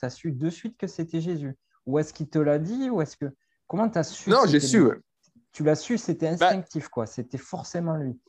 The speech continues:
Speaker 1: Mais est-ce que t'as
Speaker 2: il y
Speaker 1: vu
Speaker 2: avait
Speaker 1: sa
Speaker 2: que
Speaker 1: tête ?
Speaker 2: lui,
Speaker 1: Est-ce
Speaker 2: quoi.
Speaker 1: que
Speaker 2: Non,
Speaker 1: est-ce que
Speaker 2: je
Speaker 1: t'as
Speaker 2: voyais
Speaker 1: vu
Speaker 2: pas sa tête.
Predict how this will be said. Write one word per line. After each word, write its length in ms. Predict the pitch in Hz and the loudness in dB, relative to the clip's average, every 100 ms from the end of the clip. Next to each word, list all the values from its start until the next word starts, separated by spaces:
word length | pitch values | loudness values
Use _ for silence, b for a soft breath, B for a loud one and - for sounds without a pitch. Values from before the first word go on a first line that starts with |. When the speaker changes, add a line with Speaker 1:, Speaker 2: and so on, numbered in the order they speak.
| _ _ - | _ _ -6
Speaker 1:
Mais 100 | 131 | -6
est-ce 120 | 131 | -2
que 60 | 185 | -2
t'as 140 | 175 | 4
Speaker 2:
il 40 | 180 | 6
y 40 | |
Speaker 1:
vu 60 | 196 | 6
Speaker 2:
avait 80 | |
Speaker 1:
sa 60 | 220 | 6
Speaker 2:
que 80 | 247 | 8
Speaker 1:
tête ? 80 | 254 | 10
Speaker 2:
lui, 160 | 311 | 10
Speaker 1:
Est-ce 100 | 294 | 8
Speaker 2:
quoi. 180 | 156 131 | 4 2
Speaker 1:
que 260 | 147 143 139 127 _ _ _ - | 2 0 -4 -8 _ _ _ -6
Speaker 2:
Non, 140 | 190 | 2
Speaker 1:
est-ce 180 | 370 415 | 4 6
que 60 | 440 | 4
Speaker 2:
je 60 | |
Speaker 1:
t'as 60 | 143 | 6
Speaker 2:
voyais 140 | 311 330 | 4 4
Speaker 1:
vu 40 | |
Speaker 2:
pas 120 | - | 0
sa 140 | - 359 | -6 -4
tête. 320 | 415 415 | 0 -2